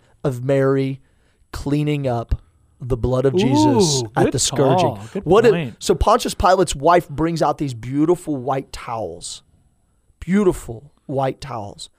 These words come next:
Speaker 1: and hands them, and they begin to clean up all of the blood.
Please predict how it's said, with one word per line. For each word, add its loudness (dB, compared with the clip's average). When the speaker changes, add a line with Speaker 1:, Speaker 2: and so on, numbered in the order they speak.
Speaker 1:
and -8
hands -2
them, -12
and -4
they 2
begin -2
to -4
clean -8
up -4
all 0
of -4
the -4
blood. -8